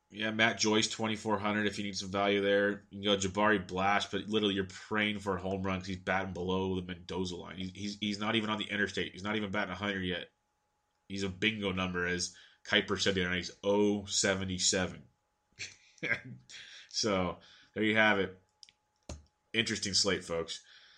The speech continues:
So, you know, like Sale twelve nine, you're using Walker eighty-nine hundred, Nolasco eighty-three, you got Graveman at seventy-nine hundred. You're stacking San Diego against Walker if you're not using them. Obviously, Arizona against Wa-, uh, Weaver.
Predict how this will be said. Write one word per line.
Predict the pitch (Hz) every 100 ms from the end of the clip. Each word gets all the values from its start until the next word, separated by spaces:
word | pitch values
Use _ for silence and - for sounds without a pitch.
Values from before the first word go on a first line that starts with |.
| _
So, | - 110 104 98 92 - _ _ _
you | 98
know, | 98
like | 92
Sale | - 123 123 123
twelve | - 113 113
nine, | 101 95 95
you're | 95
using | 92 92 92
Walker | 95 104 113 110
eighty-nine | 101 107 107 104
hundred, | 107 104 101 95 - - _
Nolasco | 92 98 104 - 107
eighty-three, | 101 101 98 101 98 98 95 95 - -
you | - 92
got | 87
Graveman | 85 104 110 110 107 104 101 - _
at | 92 92 90 -
seventy-nine | - - 104 107 104 98 98
hundred. | 95 92 92 92 92 - - -
You're | 82
stacking | - 110 113 113
San | - 110 110
Diego | 107 107
against | 104 98
Walker | 98 101 98 101
if |
you're | 101
not | 98 92
using | 92 95
them. | 92 92 _ _
Obviously, | 104 104 104 98 - 98
Arizona | 98 98 92 98 95 90 -
against | 92 92 92
Wa-, | 92 95 95 95
uh, |
Weaver. | 90 95 90 90 90